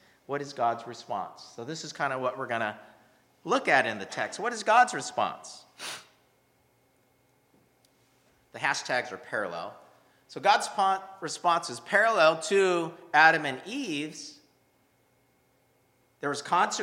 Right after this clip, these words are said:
real consequences to Adam and Eve, yet God gave grace, gave them an opportunity to live and, and, and make choices for the rest of their lives, even though it was limited. So God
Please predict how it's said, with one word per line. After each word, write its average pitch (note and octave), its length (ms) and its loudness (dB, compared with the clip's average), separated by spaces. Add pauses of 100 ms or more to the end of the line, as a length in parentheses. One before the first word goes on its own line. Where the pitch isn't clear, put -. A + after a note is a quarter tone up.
(120)
real F3 220 0
consequences D#3 840 -2
to - 140 -12
Adam A#2 260 -2
and A2 160 -12
Eve, A#2 400 -10 (420)
yet B2 280 -2
God C3 280 2
gave A#2 140 -8 (140)
grace, E3 580 -4
gave G#2 220 -12
them G2 160 -12
an F#2+ 80 -10
opportunity B2 760 -6
to A2 160 -14
live B2+ 720 -4
and, F2 280 -10 (1500)
and, F2 200 -20
and F#2+ 180 -10
make C3 240 -2
choices C#3+ 460 -2
for - 160 -8
the G#2 80 -4
rest A2+ 280 -2
of A#2+ 60 -6
their G2 160 -6
lives, C3+ 540 2
even F#2+ 200 -12
though G2 220 -8
it F2+ 160 -14
was E2+ 160 -16
limited. F3 560 -6 (2250)
So E3+ 140 -6
God A3+ 380 2